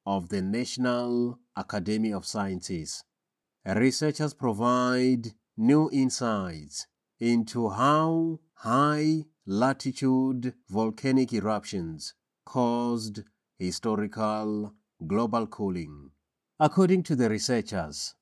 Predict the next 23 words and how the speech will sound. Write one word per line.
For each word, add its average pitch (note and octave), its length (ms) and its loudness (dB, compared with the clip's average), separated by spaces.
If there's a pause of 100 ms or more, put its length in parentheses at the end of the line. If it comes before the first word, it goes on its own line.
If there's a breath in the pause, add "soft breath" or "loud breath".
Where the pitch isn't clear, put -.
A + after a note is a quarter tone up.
(320)
the B2 200 2
five E3+ 360 0
hundred C#3+ 280 0
and G2+ 160 0
forties, G2+ 720 -4 (280)
fourteen D#3+ 520 2
fifties, A2 760 -4 (240)
and A2 640 -2 (160)
sixteen - 460 -2
hundreds G2 680 -4 (320)
represent G#2+ 1120 -2 (260)
three E3+ 680 2 (240)
of G#2+ 180 0
the G#2+ 100 -2
five D3 720 2 (140)
coldest D3+ 560 2
decades F#2+ 720 -2 (400)
in F#2+ 100 -4
the F#2 100 -2
Common C3 460 0
Era, D#2+ 500 -6 (160)
C C3 480 0
E. E2 440 -4